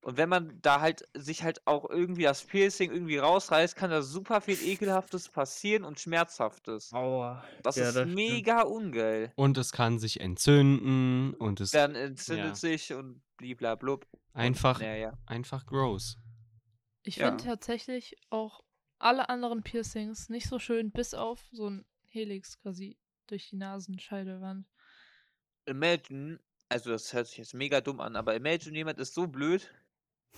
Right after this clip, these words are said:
Speaker 1: und zieht dir daran. Das ist voll, ja, Felix, stell dir das vor, du hast so 'n
Speaker 2: Ja, schmerzhaft.
Speaker 1: so 'n Nasenring und
Speaker 2: Hm.
Speaker 1: jemand zieht dir den so 'n bisschen, ne, ab.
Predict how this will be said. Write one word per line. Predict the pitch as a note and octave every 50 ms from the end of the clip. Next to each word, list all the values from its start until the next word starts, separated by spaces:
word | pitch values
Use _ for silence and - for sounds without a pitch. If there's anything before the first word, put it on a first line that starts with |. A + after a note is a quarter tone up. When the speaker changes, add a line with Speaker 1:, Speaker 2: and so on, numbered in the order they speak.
| -
Speaker 1:
und | - C#3 - -
zieht | - A#3+ C4 -
dir | G3 E3
daran. | C3+ A#2+ A2 G#2+ A2 A2 A2 A2 A2+ - _ _
Das | - C3+ - -
ist | D3+ -
voll, | - - G3 G3 A3 B3 A3+ - - - - - - - - - - - - - _ _ _ - - _ _ _ _ _ _
ja, | - E3 E3 F#3+ G3+ G#3
Felix, | G3+ - - D#3+ C#3+ C3 C3+ -
stell | - G#3 A3+ A#3
dir | A#3 G#3
das | F#3 E3 E3 -
vor, | - - D#3+ C#3+ C3+
du | B2 C3 D3+
hast | F#3 G#3 G3+ -
so | - F#3
'n | F3 D#3
Speaker 2:
Ja, | D#3 B2 A#2 - - - - - -
schmerzhaft. | - - - C3+ C3+ C#3+ D3 C3+ - - A2+ A2 A2 G#2+ - - - - _ _ _ _ _ _ _ _ _ _ _ _ _
Speaker 1:
so | - C#3
'n | D3
Nasenring | D#3 E3+ F#3+ G3 F3+ F3+ F#3 F3+ F#3+ F#3+
und | F3+ F3
Speaker 2:
Hm. | F3
Speaker 1:
jemand | F#3+ F#3+ F#3+ F#3 -
zieht | - G#3 F#3
dir | G3 F#3
den | F3 F3+ F3+ E3+ A#2+ G2+ A2
so | D#3+ E3 F3+
'n | F3+ F3
bisschen, | F#3 G3 - - G#3 F#3+ F#3 F3+ F3+
ne, | F#3 G#3+ A#3 B3 B3+ _ _ _ _
ab. | - G3+ G#3+ G#3 - _